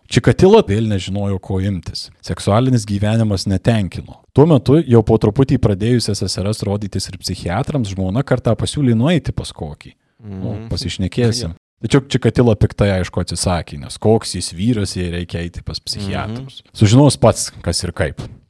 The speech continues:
Speaker 1: Ir Čikatilos žinių bagažas šiuo klausimu lemtingai pasipildė tūkstantis devyni šimtai septyniasdešimt aštuntųjų metų gruodžio dvidešimt antrą dieną.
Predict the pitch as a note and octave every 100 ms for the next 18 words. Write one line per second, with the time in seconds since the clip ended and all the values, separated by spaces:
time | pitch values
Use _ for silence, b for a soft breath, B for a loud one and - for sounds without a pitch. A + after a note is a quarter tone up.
0 | - C3 F#2 F#2+ F#2+ F2 F2 - A#2 G#2
1 | E3+ F3+ C3+ A2+ A#2 B2 G#2+ F#2 G2+ A2+
2 | G#2 - G#2 A2+ G#2 G2+ G#2+ G2 F2+ D#2+
3 | - G#2+ A2+ A2 - F#2+ - - G2+ G2
4 | F#2+ A#2+ A#2 A#2+ G#2+ G2 F#2 F2+ F#2 -
5 | F#2+ G2 F#2+ F2+ G2+ G2 F2 F2 F#2 E2
6 | - F2 F#2 F#2+ E2+ F2+ G#2+ B2 G2 F#2
7 | F2+ F2+ F2 F2+ - D#2 D#2+ - D#2+ D#2+
8 | D2+ -